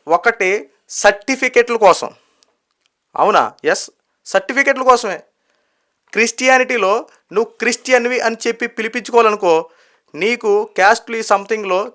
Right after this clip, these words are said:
క్రిస్టియన్ చెప్పని రావాలనుకో, నువ్వు ఖచ్చితంగా బాప్తిస్మం తీసుకోవాలి.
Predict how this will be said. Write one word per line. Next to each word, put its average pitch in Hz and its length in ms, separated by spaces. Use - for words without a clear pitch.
క్రిస్టియన్ 247 540
చెప్పని 226 260
రావాలనుకో, 180 500
నువ్వు 196 180
ఖచ్చితంగా 254 260
బాప్తిస్మం 233 500
తీసుకోవాలి. 214 500